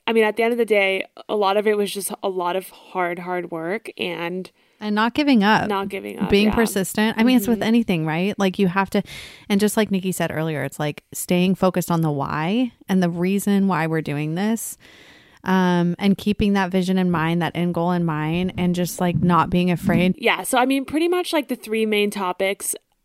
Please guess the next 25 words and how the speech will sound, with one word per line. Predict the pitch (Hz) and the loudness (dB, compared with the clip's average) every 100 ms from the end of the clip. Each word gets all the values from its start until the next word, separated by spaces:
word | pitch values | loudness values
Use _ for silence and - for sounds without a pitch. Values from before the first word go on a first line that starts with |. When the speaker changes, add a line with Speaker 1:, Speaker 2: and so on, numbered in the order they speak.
| _ _ _ _ _ _ _ _ - | _ _ _ _ _ _ _ _ -2
Speaker 1:
that | 202 196 | -2 0
we | 202 202 202 | -2 -4 -4
kept | - 202 214 | -8 -6 -4
in | 202 | -4
mind | 190 175 226 | -4 -4 -4
was | 220 196 - - | -4 -6 -10 -14
not | 185 190 | -10 -2
being | 220 214 | 0 0
afraid, | 214 214 180 185 | -4 -4 -4 -4
not | 180 185 | -8 -8
giving | 202 190 180 | -8 -8 -10
up, | 156 170 | -10 -10
like, | 196 175 - - | -8 -10 -12 -8
really | 202 220 214 | 0 2 2
believing | 196 190 180 180 190 190 202 - _ _ _ _ _ _ - | 0 -4 -6 -6 -8 -8 -10 -12 _ _ _ _ _ _ -6
in | 202 190 | -4 -4
what | 190 - | -6 -6
you're | 190 | -10
doing, | 175 165 165 196 262 320 _ _ _ _ _ _ _ _ _ _ _ _ _ 196 | -8 -8 -6 -6 -6 -8 _ _ _ _ _ _ _ _ _ _ _ _ _ -6
getting | 202 214 208 | 0 2 2
people | 190 190 196 | 0 -6 -4
involved, | 190 190 170 160 180 202 | -6 -6 -4 -2 -2 -2
like, | 190 180 | -6 -6
showing | - - 208 196 196 196 240 480 - | -6 0 2 4 2 -4 -10 -14 -6
up | 170 - | -6 -6